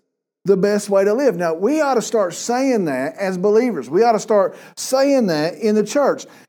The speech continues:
God's word, God's commands, God's standard, it is actually the best way to live. And, and you wanna have the best marriage? Go to his standard. You wanna have the best finances? Go to his standard.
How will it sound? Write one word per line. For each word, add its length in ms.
God's 580
word, 680
God's 560
commands, 880
God's 520
standard, 1120
it 160
is 300
actually 760
the 140
best 340
way 200
to 100
live. 440
And, 180
and 280
you 160
wanna 140
have 200
the 100
best 360
marriage? 420
Go 220
to 100
his 240
standard. 600
You 160
wanna 120
have 160
the 100
best 380
finances? 880
Go 240
to 100
his 200
standard. 520